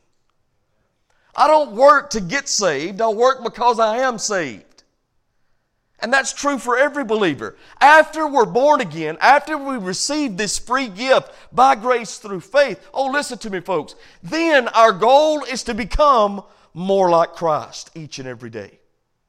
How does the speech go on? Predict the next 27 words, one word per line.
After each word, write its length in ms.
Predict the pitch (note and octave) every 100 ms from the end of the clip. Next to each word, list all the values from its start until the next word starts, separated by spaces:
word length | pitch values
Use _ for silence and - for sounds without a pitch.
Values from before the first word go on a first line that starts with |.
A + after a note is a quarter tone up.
| _ _ -
Now, 120 | G3 G#3
I 160 | C#4+
know 400 | D#4 B3+ D#4 B3
one 320 | F#3+ C4 D4+
day 360 | B3+ D#3+ C#3+ E3+ - -
that's 320 | G#3 A3 -
finally 480 | - B3 D4 D4+ D4+
gonna 320 | B3 C4+ C4
culminate 760 | B3+ B3+ C4 B3 G3 D3 C#3 _ _ _
when 160 | - G3+
I 80 | G3+
get 240 | E3+ A3
in 120 | G3+
heaven, 380 | F3+ G3+ E3+ B2 - _ _ _ _
when 140 | G#3
I, 100 | A3+ G#3+ -
when 120 | G#3
I 140 | G#3+ G3+
enter 280 | C4+ C4 A#3+
into 400 | B3+ B3 - A#3+
my 160 | G#3 G3
glorified 840 | F3+ G3+ A3+ A3+ F3+ A3 G3 E3+
body. 400 | F3+ F3+ D#3 -
<laughs> 20 | -
Praise 320 | F3 F#3+ C#3+
the 80 | C#3+
Lord. 380 | C#3 C3+ G2+